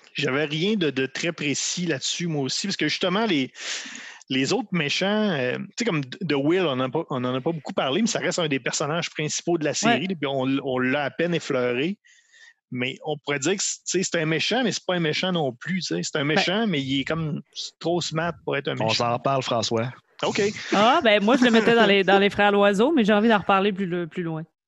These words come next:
Speaker 1: Je me souviens de, dans ma première lecture, là, de la, la période où, où il devient, euh, quand,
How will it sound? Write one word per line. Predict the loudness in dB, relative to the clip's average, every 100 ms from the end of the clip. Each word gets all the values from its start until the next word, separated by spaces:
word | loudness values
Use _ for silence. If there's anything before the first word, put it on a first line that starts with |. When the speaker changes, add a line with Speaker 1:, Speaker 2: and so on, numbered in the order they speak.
| -20 _
Speaker 1:
Je | -2
me | 0
souviens | -2 -2 0 0
de, | 0 0 -2
dans | -2 -2
ma | -2
première | -2 -2
lecture, | -2 -4 -2 0 0
là, | 0
de | -4 -4 -6 -8 -10 -8
la, | -8
la | -8 -6
période | -4 -2 0 0 -4 -12
où, | -10 -8 -10
où | -10 -10
il | -8
devient, | -6 -6 -8 -10 -8
euh, | -8 -8
quand, | -8